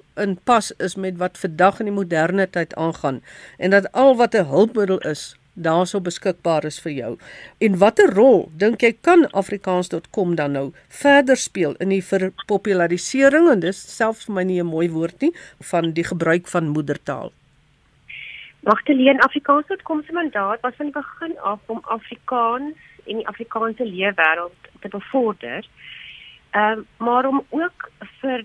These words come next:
Speaker 2: die publiek daar buite regtig bewus te maak van die belangrikheid van moedertaal. Om bewustheid te skep en om die lewenskragtigheid en die nut en die waarde en die lekker en die goed van Afrikaans uit te lig.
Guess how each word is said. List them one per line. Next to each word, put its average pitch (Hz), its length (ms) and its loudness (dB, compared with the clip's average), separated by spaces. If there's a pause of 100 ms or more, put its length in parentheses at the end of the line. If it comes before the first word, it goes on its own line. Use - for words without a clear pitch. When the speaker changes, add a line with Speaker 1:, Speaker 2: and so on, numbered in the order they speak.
Speaker 2:
die 226 140 -8
publiek 202 420 -10
daar 262 160 0
buite 175 600 -6
regtig 233 600 -6
bewus 202 420 -4
te 269 100 -6
maak 180 320 -6
van 214 100 -4
die 214 80 -2
belangrikheid 196 720 0
van 185 120 -6
moedertaal. 139 640 -8 (720)
Om 226 140 4
bewustheid 233 600 2
te 269 80 -14
skep - 600 -6 (120)
en 214 360 -4
om 240 260 0
die 247 160 -4
lewenskragtigheid 233 1300 -2
en 208 100 -6
die 214 80 0
nut 196 300 2
en 208 120 -2
die 180 160 -6
waarde 196 560 -2
en - 120 -10
die 175 220 -8
lekker 214 340 -4
en 208 100 -4
die 185 140 -4
goed - 460 -4 (600)
van 214 160 0
Afrikaans 214 580 -2
uit 226 240 -4
te 254 100 -2
lig. 170 360 -6